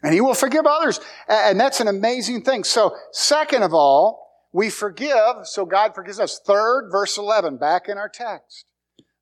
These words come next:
That back in our text, the third reason is so Satan doesn't take advantage of us. Look at verse eleven.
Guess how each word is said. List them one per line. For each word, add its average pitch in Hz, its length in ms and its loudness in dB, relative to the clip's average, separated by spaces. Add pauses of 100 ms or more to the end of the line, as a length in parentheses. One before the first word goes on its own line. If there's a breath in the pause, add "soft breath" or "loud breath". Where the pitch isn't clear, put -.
That 143 200 -4
back 160 300 2
in 208 80 -4
our 202 100 -6
text, - 380 -4
the 185 100 -6
third 233 460 -2
reason 165 440 -6
is 165 120 -10
so 185 140 -8
Satan 240 440 -10
doesn't 160 360 -6
take 151 240 -8
advantage 196 500 -8
of 107 120 -12
us. - 180 -14
Look 156 160 -8
at - 80 -16
verse 131 240 -10
eleven. 208 400 -4